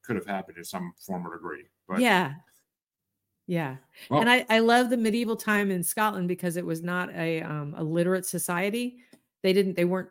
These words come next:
Speaker 2: taught to read and write. Um,
Speaker 1: Yeah.
Speaker 2: so, you know, the, the wealthy were, but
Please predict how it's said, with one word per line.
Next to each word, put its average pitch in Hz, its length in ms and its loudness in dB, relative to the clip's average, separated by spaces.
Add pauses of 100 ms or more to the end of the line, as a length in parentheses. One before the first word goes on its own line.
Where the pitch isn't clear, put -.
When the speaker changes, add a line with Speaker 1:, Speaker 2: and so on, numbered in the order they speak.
(120)
Speaker 2:
taught 175 280 0
to 185 80 -6
read 175 220 2
and 151 140 -2
write. 165 300 0 (520)
Um, 143 380 -4
Speaker 1:
Yeah. 92 240 -4
Speaker 2:
so, 160 360 -2
you 165 140 0
know, 147 220 0
the, 147 260 -2
the 160 80 0
wealthy 190 360 4
were, 139 220 0
but - 260 -8